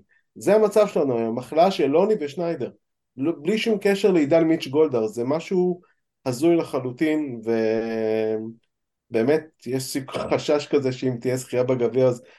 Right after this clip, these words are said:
מישהו עוד ינסה לקטלג את זה, או לה-, או להתחיל להוציא ציטוטים שהם מקורבים למנהל המקצועי, שזה,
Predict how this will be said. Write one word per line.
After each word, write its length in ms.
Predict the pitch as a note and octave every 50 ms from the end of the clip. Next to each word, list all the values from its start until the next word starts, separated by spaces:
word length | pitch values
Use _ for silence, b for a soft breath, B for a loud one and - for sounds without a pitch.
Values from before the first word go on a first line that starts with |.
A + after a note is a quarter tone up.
| b b b -
מישהו 220 | B2 C3 C3 D3
עוד 60 | B2+
ינסה 320 | A#2+ A#2 A2 A2 - C#3 C3
לקטלג 540 | C3+ C3+ C3 A#2 A#2 - A#2+ B2 B2 B2
את 80 | C3+ B2
זה, 60 | A#2 A#2+
או 120 | A2 A2
לה-, 440 | G#2+ A2 A2 A2 A2 A2+ A2+ A2 A2 G#2+ _ _ _ _ _ -
או 40 | G#2
להתחיל 340 | G#2+ G#2+ G#2+ - - C#3 C3
להוציא 240 | B2+ B2 - C#3+
ציטוטים 540 | C3+ - C3+ C3 A#2 A2+ - C3 B2+ B2+ B2
שהם 180 | A#2 - B2+ A#2
מקורבים 540 | A2 G#2+ - A#2 A2 A2 A2 A2+ C3 B2+ B2+
למנהל 360 | A#2+ A#2 A#2 A#2 A#2 A#2+ B2+
המקצועי, 540 | B2 B2 A#2+ A#2 - - - - A#2 B2+ C3
שזה, 680 | B2+ C3+ A#2+ A2+ A2 A2+ A2 A2 A2 A2 A2 A2 A2